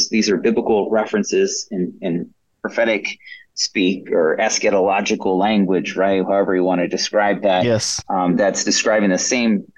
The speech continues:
Speaker 1: kind of time period. Uh, and, and actually, the, the lesson does point out, and, and this is really interesting to me because on, on Sabbath afternoon, it talks about some of those people that were persecuted by the Roman Catholic Church through,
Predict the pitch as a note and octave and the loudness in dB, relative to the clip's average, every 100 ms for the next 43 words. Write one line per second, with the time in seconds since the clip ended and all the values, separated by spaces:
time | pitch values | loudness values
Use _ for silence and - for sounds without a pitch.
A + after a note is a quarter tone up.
0 | - B2 A#2+ G#2+ F2+ - - - B3+ C4 | -12 -4 0 2 0 -2 -8 -2 2 2
1 | - F2+ D#2+ - - - - _ _ _ | 2 0 2 2 -2 -12 -20 _ _ _
2 | A2 G#2 G2+ G2+ G#2 G2+ B2+ A#2+ A2+ A2+ | -2 0 2 4 4 2 2 0 2 0
3 | - A#2+ G#2+ G#2+ - _ _ B2+ B2 - | 0 -2 0 -2 -4 _ _ -4 -4 0
4 | B2+ A#2+ - A#2 G#2+ G#2 A2+ G3 C#4 D4+ | 0 0 0 0 2 2 2 2 2 2
5 | F#2+ A2 - B2+ A#2 - C#3+ B2+ G2+ - | 2 0 -2 -2 -2 -2 -2 0 -2 -4
6 | - _ - A2 G#2+ A#2 C#3 A#2+ - E3 | -20 _ -4 -2 0 0 2 0 0 0
7 | A#2+ C#3 D#3+ C#3+ A#2 - G2+ F#2+ F#2+ - | 2 2 0 -2 -2 -2 0 2 0 0
8 | G2+ G2+ - A2 F#2 G2+ G2+ A#2+ A#2 A2+ | 0 0 0 0 0 2 2 2 2 2
9 | G#2 F#2 G2 C#3 F2+ D2+ F#2+ G2 - - | 2 2 2 4 2 0 -2 -2 0 -2
10 | C#2+ D#2+ D#2 G2+ - - - - - G2 | 0 2 2 2 -2 -10 -20 -8 -2 0
11 | G#2 G2 F#2 - F#2+ F#2 G#2+ G2+ G2+ - | 2 0 0 0 0 2 2 2 2 2
12 | A2 - A#2+ A#2 G2+ F#2+ F2 E2+ - F#2 | -2 0 -2 -2 -4 -2 0 -2 0 0
13 | F#2+ F#2 F2+ F2+ F#2 F2+ F#2+ G2 G2 F#2 | 2 2 2 2 2 2 2 2 2 0
14 | - F#2+ F2+ - - A#2+ G#2 - - F#2+ | -2 -2 -2 -6 -2 -2 0 -4 -4 2
15 | F#2 F#2 - | 4 4 0